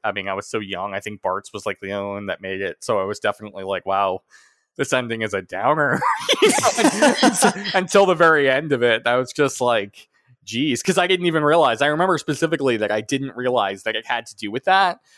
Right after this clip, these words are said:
Like, I, I started piecing it together in my brain 'cause I was, but I was just like, "The game wouldn't be that, like,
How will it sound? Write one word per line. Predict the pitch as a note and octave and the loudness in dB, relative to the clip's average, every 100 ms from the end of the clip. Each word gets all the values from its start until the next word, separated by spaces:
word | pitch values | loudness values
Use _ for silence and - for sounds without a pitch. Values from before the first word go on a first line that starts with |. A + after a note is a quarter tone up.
| _ | _
Like, | D#3+ D3 | 0 0
I, | D3 G2+ C#3+ | -4 -2 -2
I | C#3 | -4
started | - F3+ D#3 | 0 0 0
piecing | D3+ D3 D#3+ C#3 | -2 -4 -2 -4
it | A#2 | -4
together | A#2+ C3 C3+ | -2 0 0
in | A2+ | 0
my | G#2+ | 0
brain | G#2+ B2+ A2+ | 0 0 -2
'cause | B2 A2+ | -4 -4
I | |
was, | A2+ B2 D3+ C3 | -4 -6 -6 -2
but | C#3 | 2
I | |
was | C3 - | 0 -2
just | - | -4
like, | D3 C3 | -4 -4
"The | - | -6
game | D4+ | -4
wouldn't | A#2 G#2 G#2 | -4 -6 -6
be | |
that, | G2+ F2+ E2+ F2+ | -2 -2 -4 -6
like, | G2 | -6